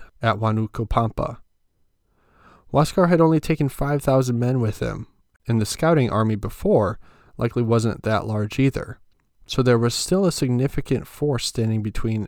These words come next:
Atahualpa's army and Cuzco. But Chocochima hatches a plan. The general enters Huascar's litter, lowers the curtains around him, and orders his men to march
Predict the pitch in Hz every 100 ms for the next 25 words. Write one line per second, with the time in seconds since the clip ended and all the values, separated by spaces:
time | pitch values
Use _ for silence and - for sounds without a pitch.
0 | - 113 117 117 - 104 - 113 113 107
1 | - 104 - 131 120 - 110 147 - _
2 | _ _ _ _ _ _ _ _ _ _
3 | _ - 143 - 214 - 226 - 170 165
4 | 165 147 - 123 - 113 104 - 151 113
5 | - - - _ _ _ _ _ _ _
6 | _ _ _ _ _ _ - - 131 160
7 | 175 180 180 175 170 135 135 131 117 -
8 | - _ 127 117 123 - 113 - 123 120
9 | 127 123 _ _ _ _ _ 117 123 151
10 | 180 190 - 147 - 131 123 120 120 123
11 | 107 - 120 _ _ _ - 120 - 120
12 | 127 135 139 127 143 135 113 107 113 123
13 | 104 -